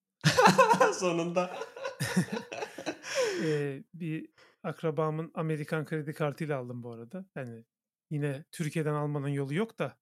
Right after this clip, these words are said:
Speaker 2: ayrı bir hesap Apple I D açıp ayrı adres falan girip, e, bir şekilde onu hallettik. E, ayda on dolar sanırım şimdi bir de zam geldi. On dolarlık üye oldum. Ted Lasso'yu seyrediyorum.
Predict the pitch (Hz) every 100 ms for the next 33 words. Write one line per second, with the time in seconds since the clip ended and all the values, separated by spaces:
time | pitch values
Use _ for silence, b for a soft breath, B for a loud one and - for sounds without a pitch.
0 | _ _ _ _ _ 175 156 147 147 147
1 | - 151 - 160 156 147 135 151 123 -
2 | 202 - 185 151 147 156 143 143 135 -
3 | 143 143 135 120 - - _ _ _ _
4 | _ _ _ _ _ _ _ _ - 151
5 | 143 139 156 156 135 127 160 151 156 160
6 | 139 123 - - - - 170 151 - -
7 | 240 - - 165 160 165 165 156 147 131
8 | 143 131 120 139 131 131 143 139 127 117
9 | 165 214 _ _ _ _ _ _ _ _
10 | _ _ _ _ - 156 143 139 139 160
11 | 165 147 175 - 190 170 185 185 185 -
12 | 135 120 123 175